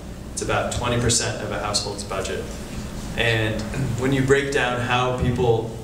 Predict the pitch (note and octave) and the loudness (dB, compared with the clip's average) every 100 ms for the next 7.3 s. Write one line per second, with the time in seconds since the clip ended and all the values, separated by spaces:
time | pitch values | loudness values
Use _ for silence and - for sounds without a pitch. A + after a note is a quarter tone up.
0 | - - - B2 A#2+ A#2 A#2+ A#2+ A2+ - | -6 -4 0 0 0 0 2 2 0 0
1 | A2+ - - C3 B2+ A2 G#2+ - - - | -2 -2 0 0 2 -2 -4 -8 -10 -10
2 | - - A2+ G#2+ G2+ - - - - - | -10 -2 2 2 2 -2 -4 -8 -8 0
3 | D3+ D3+ - A2+ - - - B2+ C3+ B2+ | 2 4 4 2 0 -6 -2 0 2 0
4 | B2 B2 A#2+ A#2 - - A2+ A2+ A2+ A#2+ | 0 -2 -2 -4 -6 -8 -4 -2 0 0
5 | A#2 A2+ A#2 A2+ A2+ A2+ A2+ A2 A#2+ A#2+ | 0 2 2 4 4 2 0 -2 -2 -2
6 | A#2 B2+ A2+ G#2+ G2+ - - - A2+ - | 0 0 0 0 -2 -4 -6 -4 0 0
7 | - B2+ B2+ | 0 -2 -2